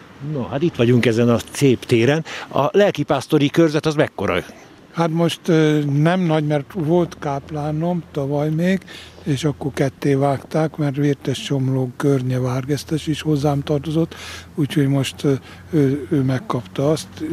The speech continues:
Speaker 2: Nekem most Vértes, Boglár, Szár és Újbarok tartozik még. Ez a három torony.
Speaker 1: És ez mit jelent egy vasárnap a pap életében?
Speaker 2: Hát, ö, nekem most, ö, tulajdonképpen azt jelenti, hogy ezeket kell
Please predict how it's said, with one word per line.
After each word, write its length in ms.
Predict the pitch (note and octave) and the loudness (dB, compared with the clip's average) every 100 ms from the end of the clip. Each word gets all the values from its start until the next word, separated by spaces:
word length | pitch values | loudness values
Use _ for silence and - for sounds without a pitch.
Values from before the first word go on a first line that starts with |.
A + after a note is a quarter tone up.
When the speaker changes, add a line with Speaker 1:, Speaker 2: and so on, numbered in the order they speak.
| C#3+ | 2
Speaker 2:
Nekem 320 | C#3 - C#3 | 0 2 0
most 220 | C3 - | 0 2
Vértes, 460 | E3+ F3+ - F3 D#3 | 2 2 2 2 2
Boglár, 500 | E3 D3+ D#3 D3+ C#3 | 0 2 2 2 0
Szár 340 | - D3 C#3 | 0 2 2
és 200 | C#3 B2 | 2 2
Újbarok 540 | C#3+ B2+ A#2+ A#2 - - | 2 2 0 -4 -6 -8
tartozik 460 | A#2 - B2 A2 A#2 | -8 -8 -10 -10 -10
még. 80 | B2+ - - - | -12 -10 -14 -2
Ez 140 | D3 | 0
a 60 | C#3 | 2
három 380 | C3 B2 A#2+ A#2 | -2 -4 -8 -10
torony. 180 | - B2 | -8 0
Speaker 1:
És 80 | |
ez 100 | D3 | 2
mit 160 | D#3+ - | 2 4
jelent 200 | A#2 A2 | 2 2
egy 100 | A2 | 2
vasárnap 540 | G2+ - F2+ F#2 F2+ - | 0 0 0 0 -2 -2
a 120 | A2 A2 - | -4 -4 0
pap 180 | C3+ | 0
életében? 560 | C3 A2 A2 A2+ G#2 G#2+ - - - - | 2 0 -2 -2 -2 -4 -6 -10 -8 0
Speaker 2:
Hát, 320 | D#3+ E3+ - | 0 0 0
ö, 220 | E3 D#3+ C#3 - - - - - | 2 2 0 -8 -12 -10 -8 4
nekem 440 | E3 E3+ - E3+ | 4 4 2 0
most, 360 | E3+ E3+ - - | 2 0 0 2
ö, 420 | F3 E3+ D#3+ E3 E3 E3 D3+ F3 | 4 4 4 2 2 0 -2 2
tulajdonképpen 800 | F3+ D#3+ E3 D3+ E3 D#3+ E3 E3+ | 2 2 -2 0 0 0 0 2
azt 200 | F3 - | 0 2
jelenti, 560 | D3 D3 D3 F3 E3 - - | 2 2 0 0 0 -2 -2
hogy 380 | D#3 C#3+ E3 F3 | 0 2 0 0
ezeket 540 | F#3 D#3 D3 E3 C#3+ | 0 2 0 0 -2
kell 220 | - D3 | 0 -2